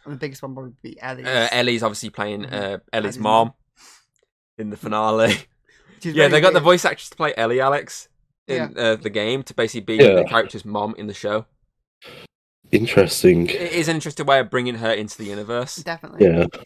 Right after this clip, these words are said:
Speaker 1: And it's kinda weird hearing Ellie give birth and, like, say, "This baby's now Ellie." And
Speaker 2: <laughs> Yeah, it, it was quite
Speaker 1: "You're Ellie
Speaker 2: strange.
Speaker 1: too."
Speaker 2: <laughs>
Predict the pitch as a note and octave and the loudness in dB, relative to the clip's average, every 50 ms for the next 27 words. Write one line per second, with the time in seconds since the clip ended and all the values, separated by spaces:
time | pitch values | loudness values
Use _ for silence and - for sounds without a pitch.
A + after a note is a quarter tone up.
0 | _ - E3 D#3 D#3+ D#3+ - - F#3 F3 E3 D#3 D3 D#3 D3 C#3+ - _ - D3 | _ -12 -10 -10 -10 -10 -8 -6 -6 -4 -4 -6 -8 -10 -10 -12 -12 _ -12 -12
1 | D3 C#3+ C#3+ C#3 C3+ - - C#3 C3+ C3+ C#3 C3+ C#3 C#3 - _ _ _ _ _ | -10 -10 -10 -12 -12 -12 -12 -10 -10 -10 -10 -12 -14 -16 -20 _ _ _ _ _
2 | _ _ _ _ _ _ _ _ _ _ _ _ _ _ _ _ - C3+ D3+ D3+ | _ _ _ _ _ _ _ _ _ _ _ _ _ _ _ _ -14 -10 -8 -8
3 | C#3 B2+ A2+ - D#3 D3 C#3 D3+ G3 A#3 A#3+ - - _ _ _ _ _ - F#3 | -8 -8 -8 -6 -6 -6 -4 -6 -8 -10 -12 -18 -20 _ _ _ _ _ -12 -10
4 | E3 D#3 D3 D3+ D3+ D3 C#3+ C#3 C3 A#2+ G#2+ - - - _ _ - - D#3 D3 | -8 -8 -8 -8 -6 -6 -6 -4 -6 -6 -8 -12 -18 -20 _ _ -6 -4 -2 -2
5 | C#3 C3 - - - D#3 D3 - - D#3 D3 D3 C#3+ D3+ D3 D3 D3 C#3+ - - | -2 -4 -6 -10 -12 -14 -12 -8 -6 -6 -6 -6 -6 -10 -12 -12 -12 -12 -10 -8
6 | D3+ D3+ D3 D3 D3+ - D#3 D#3 D3 G3+ E3 E3 D#3+ D#3+ F#3+ G3 G#3 G3 G3+ G3 | -8 -8 -6 -8 -8 -4 -2 0 2 4 4 4 4 6 6 6 6 6 4 2
7 | E3+ D#3 - - - D#3 D3+ - A#3 C4 D#4 C4 B3+ B3 A3+ G#3+ F#3 C3 A#2+ B2+ | 2 0 0 2 4 4 4 4 2 -4 -6 -4 -4 -4 -2 2 2 4 4 4
8 | B2+ B2+ - D4 A#3+ E3+ E3+ - - C4+ C4 A3 G#3+ A#3+ - G#3+ | 2 0 -2 -4 -2 -2 0 0 2 2 2 2 0 0 -2 -6